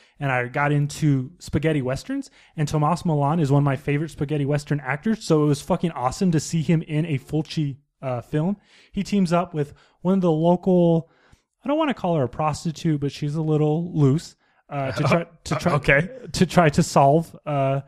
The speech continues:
Speaker 2: Pun intended or
Speaker 1: this
Speaker 2: not?
Speaker 1: series of murders. Now,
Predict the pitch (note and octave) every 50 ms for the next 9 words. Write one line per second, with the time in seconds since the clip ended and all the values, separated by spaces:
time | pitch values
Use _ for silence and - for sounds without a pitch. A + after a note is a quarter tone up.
0 | _ - D3 D3 C#3+ C#3+ C#3+ C#3+ D3 C3+ B2+ C3+ D3+ D#3+ E3 D3+ E3+ E3+ C3 A#2+
1 | - - - F3 E3 D3+ D3+ D#3 D#3 E3+ E3 - - - - D3+ D3 C#3 C#3 C3+
2 | C3+ - - - C#3+ C3 C3+ B2+ B2 C#3 E3+ E3+ - _ - - _ - - E3+
3 | E3+ D#3 D3+ D3+ E3 -